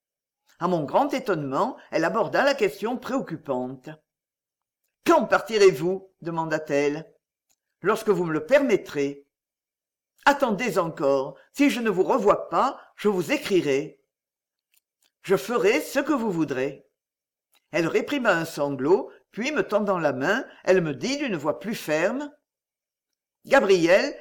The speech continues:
il y a une chose que je veux vous dire tout de suite. C'est le bien que m'a fait souvent votre parole convaincue. Si cette pensée est un adoucissement pour vous, emportez-la loin de moi. » « Du bien ? » répétai-je. «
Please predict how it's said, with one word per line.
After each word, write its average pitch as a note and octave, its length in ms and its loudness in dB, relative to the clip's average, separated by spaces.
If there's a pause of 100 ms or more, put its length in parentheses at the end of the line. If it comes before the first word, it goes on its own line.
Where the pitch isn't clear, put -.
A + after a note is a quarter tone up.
il F#3 160 0
y F#3+ 40 8
a F3+ 40 8
une D#3+ 180 0
chose B3 460 -4
que A3+ 100 -4
je F#3+ 140 2
veux F3+ 100 2
vous D#3 160 0
dire A#3+ 340 -4
tout C#4 140 0
de F#3 80 2
suite. C#3 540 -2 (480)
C'est G3 120 6
le F3 100 4
bien C3+ 320 -2
que D#4+ 80 -2
m'a F#3 120 -2
fait D#3 160 -2
souvent A#3 460 0
votre B3 240 -6
parole G3 500 0
convaincue. D3+ 840 -6 (320)
Si C#4 180 2
cette G#3 220 0
pensée B3+ 460 -4
est G3 180 0
un C#3 100 0
adoucissement G3+ 720 -2
pour C#3 240 -6
vous, F3+ 400 -4 (220)
emportez-la A3 720 0
loin G3+ 260 0
de F#3 140 2
moi. » « B2+ 500 -6 (1300)
Du E3+ 120 -2
bien ? » C#4+ 460 0
répétai-je. « C#3+ 680 -2